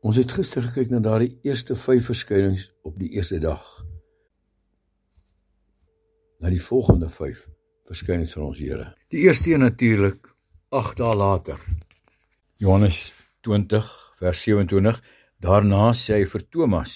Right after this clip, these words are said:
"Bring jou vinger hier en kyk na my hande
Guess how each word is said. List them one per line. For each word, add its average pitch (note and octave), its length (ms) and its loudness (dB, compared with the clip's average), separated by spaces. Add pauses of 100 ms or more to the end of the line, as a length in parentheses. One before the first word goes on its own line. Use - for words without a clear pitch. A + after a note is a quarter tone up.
(960)
"Bring C3+ 220 4
jou D#3+ 140 2
vinger C#3+ 360 0
hier A2+ 160 4
en G#2 180 0
kyk D3+ 260 0
na D#3 100 -4
my C#3+ 160 -2
hande A#2+ 400 0